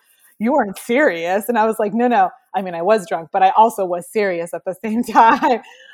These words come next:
Um, so I actually went to midyear with the friends that were completing the fellowship program, um, in order to explore and understand a little bit more. Because like I mentioned, at the C R O, I realized as I was going to these big name oncology centers, right? Like, we're going to M D Anderson, we're going to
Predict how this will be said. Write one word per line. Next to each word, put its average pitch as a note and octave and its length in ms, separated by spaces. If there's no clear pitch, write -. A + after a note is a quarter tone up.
Um, F#3 480
so C4 200
I B3 120
actually F4 220
went A3+ 220
to G#3+ 80
midyear F3+ 680
with A3+ 380
the G3 80
friends F3+ 300
that E3 100
were E3+ 120
completing E3 400
the D#3+ 60
fellowship C#3+ 360
program, D3 380
um, E3+ 400
in B3 100
order C4 220
to B3+ 120
explore F#3+ 480
and F#3 140
understand F3 480
a E3+ 60
little D#3+ 200
bit E3 160
more. E3+ 200
Because F#3 200
like B3 160
I B3 100
mentioned, F3+ 580
at F#3+ 220
the F#3 80
C F3 200
R E3 260
O, E3+ 360
I G3+ 80
realized G#3 440
as F#3+ 140
I F3+ 80
was F3 120
going G#3+ 180
to F3+ 60
these D#3+ 180
big G3 260
name F3 220
oncology D#3 520
centers, D#3 400
right? E3+ 220
Like, F3 180
we're F3 120
going F3+ 160
to E3+ 100
M E3+ 140
D D#3+ 180
Anderson, D#3 340
we're D#3+ 140
going E3 220
to D#3+ 80